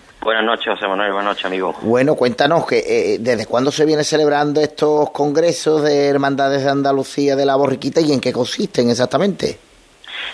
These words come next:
Speaker 1: Sí, pues esta es la, la, la vigésima segunda edición, veintidós años de,
Speaker 2: Pero
Speaker 1: de
Speaker 2: son consecu-,
Speaker 1: congreso.
Speaker 2: son consecutivas, todos los años es una.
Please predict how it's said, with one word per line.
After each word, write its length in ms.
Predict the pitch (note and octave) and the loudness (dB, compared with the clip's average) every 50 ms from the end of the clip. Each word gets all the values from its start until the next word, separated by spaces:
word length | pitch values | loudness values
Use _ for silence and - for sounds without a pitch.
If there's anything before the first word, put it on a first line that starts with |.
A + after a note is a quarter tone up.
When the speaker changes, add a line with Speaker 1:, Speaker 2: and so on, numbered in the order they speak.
| - - | -12 -4
Speaker 1:
Sí, 120 | - D3 E3 | -2 -2 0
pues 560 | D#3+ - C3 A#2+ A2 G#2 G#2 G#2 G2+ G2 G#2 - - | 2 2 2 2 2 0 0 -2 -2 -4 -6 -6 -4
esta 260 | A2+ G#2+ G#2 - C#3 | -4 -4 -4 -4 -6
es 60 | C3+ | -4
la, 640 | C#3 C#3+ C#3 C#3 C3+ C3 B2+ B2 A#2+ A2+ A2+ G2 - | -2 -2 -2 -2 -2 -2 -2 -2 -2 -2 -4 -6 -8
la, 360 | A2+ A2+ A2 G#2+ G#2+ G#2 F#2+ G#2+ G#2+ G#2+ G#2+ G#2 | -8 -6 -4 -4 -4 -4 -6 -8 -12 -12 -12 -10
la 480 | G2+ G2 F#2+ F#2 F2+ F2+ F2+ F2 F2 F#2 F#2 | -6 -4 -4 -2 -2 -2 -2 -4 -4 -4 -6
vigésima 500 | G2 F#2 - A2+ G2 - G2+ G2 G2 - | -8 -4 -4 -6 -4 -2 -4 -4 -4 -4
segunda 280 | - F#2+ G2+ G#2 G#2+ G#2+ | -2 -2 0 0 0 0
edición, 380 | G2 F#2 - C#3+ D#3 E3 E3 | -2 -2 -2 -2 -2 0 0
veintidós 380 | D3+ B2 A2+ - G#2+ F#2+ G2+ - A2+ | -2 -4 -2 -4 -4 -2 -2 -2 -2
años 300 | A2+ A2 A2 A2 G2+ - | -2 -2 -2 -4 -4 -2
de, 100 | - C3 | -2 -2
Speaker 2:
Pero 220 | C3 A2 G#2+ G#2+ | 0 0 0 0
Speaker 1:
de 60 | G#2+ | -2
Speaker 2:
son 240 | G#2+ - D#3 D3+ E3 | -2 -2 -2 0 0
consecu-, 380 | - F3 F3 E3 - D#3 D#3+ - | 2 0 0 0 0 -2 0 -2
Speaker 1:
congreso. 160 | - C#3 D3 | 0 -2 0
Speaker 2:
son 160 | D#3+ D3+ D#3 | 0 0 0
consecutivas, 640 | - E3+ E3 - E3+ E3 E3+ D#3 - C3 A#2+ A2 | 0 0 0 0 -2 -2 0 0 0 0 0 0
todos 200 | - C#3 C#3+ D#3+ | 0 0 2 2
los 140 | E3 D#3+ C#3+ | 2 2 2
años 300 | D3 D3+ D3+ D3+ D3+ C3 | 2 0 0 0 0 2
es 60 | A#2 | 2
una. 240 | A2 G2+ F#2+ F#2+ - | 0 0 -2 -4 -8